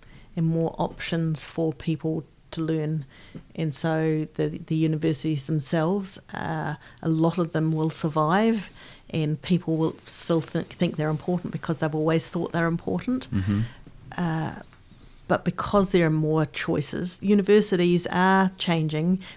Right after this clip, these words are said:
Speaker 1: but they have such a monster of tradition
Speaker 2: Mm.
Speaker 1: and, and some people that want to change and some people that want to keep doing, uh, what they've always done.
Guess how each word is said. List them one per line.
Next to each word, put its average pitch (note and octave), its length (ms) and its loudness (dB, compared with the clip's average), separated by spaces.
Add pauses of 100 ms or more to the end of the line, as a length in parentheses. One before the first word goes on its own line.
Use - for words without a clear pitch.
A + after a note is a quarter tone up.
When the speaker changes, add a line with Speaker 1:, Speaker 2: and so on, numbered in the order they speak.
Speaker 1:
but D3 160 0
they F#3+ 320 6
have F3 320 2
such - 500 -2 (140)
a F3 100 2
monster F3 800 2 (260)
of E3+ 200 -6
tradition F#3 840 2
Speaker 2:
Mm. - 120 6
Speaker 1:
and, F3 260 6
and E3 440 0 (420)
some G3+ 260 4
people F#3 280 2
that - 160 -2
want F3+ 220 0
to - 100 -8
change A3 560 0
and E3+ 120 0
some E3+ 200 0
people E3+ 540 0
that - 420 -2 (340)
want F3 220 0
to - 40 -10
keep - 260 -6
doing, D#3+ 500 0 (440)
uh, C#3+ 300 -2
what - 240 -2
they've D#3+ 180 -2
always D#3+ 360 0
done. D#3 440 -2